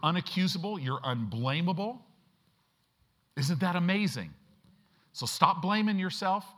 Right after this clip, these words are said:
stop accusing yourself. And when, when you mess up, say, "Father, I thank you so much that you justified me. You looked at all the evidence." He looked at all. Do you think God's stupid?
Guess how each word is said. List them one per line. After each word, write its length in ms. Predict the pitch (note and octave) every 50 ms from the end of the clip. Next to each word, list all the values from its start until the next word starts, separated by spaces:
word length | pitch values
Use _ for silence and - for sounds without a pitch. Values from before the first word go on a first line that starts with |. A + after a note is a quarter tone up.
| - - - _ _ -
stop 400 | - - - - C3+ D3 - G3+
accusing 460 | - - - A#3+ A#3+ E3 - F#3 D#3+
yourself. 480 | D3+ C3 - - C3+ A#2 A#2 C3+ C#3 - - - - _ _ _ _ _ _ _ _ _ _ _ _ _ _ _ _ _ _ _ _ _ -
And 140 | A#2+ C3 C#3+
when, 220 | C#3+ D#3+ E3 D#3
when 120 | C#3+ D#3+ E3
you 120 | D#3+ D#3
mess 320 | D#3+ G3 A3+ A3+ - -
up, 320 | A#3+ G#3+ E3+ - - - - - - - _ _ _ _ _
say, 260 | - - F3+ D#3 C#3+
"Father, 400 | - - F3+ E3 F3+ D#3+ E3+ D3
I 80 | D3 C3+
thank 300 | - - F3 E3+ - F3+
you 60 | D#3+
so 200 | - - E3+ E3
much 300 | E3 F3+ E3+ - - -
that 140 | C#3+ - A2+
you 200 | A#2 D3 F3 D#3+
justified 800 | C3 - C#3 D3 C3+ - - - B2 - B2 G#2+ G#2 G2+ F#2 F#2+
me. 240 | F#2+ F2+ E2 - - - - - - - -
You 240 | C3 D#3+ G3+ A3 A3+
looked 300 | G#3+ G#3 F#3+ - - D#3+
at 100 | C#3 - - -
all 300 | F3 F#3+ G#3+ A#3+ B3+ A3+
the 220 | B3+ B3 A#3+ A#3
evidence." 720 | A3+ G3 D#3 D#3+ C3+ B2+ C3 D#3+ C#3 - - - - - - - - - _ -
He 160 | G#3 A3+ A#3+
looked 260 | C4 C4+ - - -
at 100 | G3 - - -
all. 340 | G3 A3 G#3+ F3+ C#3 - - -
Do 60 | F3 G#3+
you 60 | A#3
think 200 | - D#4+ B3 D3
God's 280 | E3 E3+ E3+ D3+ -
stupid? 520 | - - - C#3 B2+ A#2 C#3 D3+ D#3+ F#3+